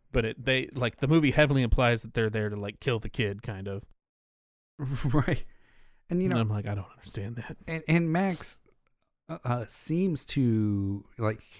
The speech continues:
Speaker 2: care about his kid. Like, he, it's that, that sort of cliched, "Oh, I love my kid, but I'm too busy and greedy," or whatever.
Speaker 1: Right.
Speaker 2: But there's this kid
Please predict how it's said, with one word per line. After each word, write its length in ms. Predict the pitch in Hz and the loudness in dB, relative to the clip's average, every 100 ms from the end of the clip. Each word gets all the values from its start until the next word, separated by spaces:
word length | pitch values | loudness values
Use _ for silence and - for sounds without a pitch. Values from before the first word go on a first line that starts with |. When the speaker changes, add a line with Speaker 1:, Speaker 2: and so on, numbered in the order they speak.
| _ _ | _ _
Speaker 2:
care 220 | - 117 | -2 0
about 240 | 107 101 101 | 0 0 0
his 160 | 101 | -6
kid. 280 | - 98 95 | -6 -6 -4
Like, 140 | 98 - | -6 -4
he, 160 | 117 120 | -4 -2
it's 180 | 113 | -4
that, 240 | - 113 113 | -2 -4 -2
that 160 | 113 - | -6 -4
sort 200 | 127 110 | -2 -2
of 100 | - | -4
cliched, 500 | 120 110 - 110 110 | -4 -4 -2 -2 -2
"Oh, 100 | 110 | -2
I 60 | |
love 200 | 110 110 | 0 0
my 140 | 110 107 | 0 -2
kid, 200 | 113 104 | -4 -4
but 100 | 104 | -4
I'm 100 | 101 | -4
too 140 | - | -6
busy 340 | 101 98 98 95 | -6 -4 -4 -6
and 120 | 98 | -4
greedy," 280 | 98 101 104 | -4 -4 -2
or 60 | |
whatever. 340 | 113 117 123 123 - _ _ _ _ _ _ | -2 -2 -2 -6 -14 _ _ _ _ _ _
Speaker 1:
Right. 280 | 123 104 95 - _ _ _ _ _ _ _ _ _ - | -8 -6 -8 -18 _ _ _ _ _ _ _ _ _ -10
Speaker 2:
But 300 | 185 180 175 _ _ | 0 0 0 _ _
there's 360 | 143 156 165 156 | -6 -2 0 -2
this 120 | 127 | -6
kid 480 | - 202 170 135 | -2 0 0 -2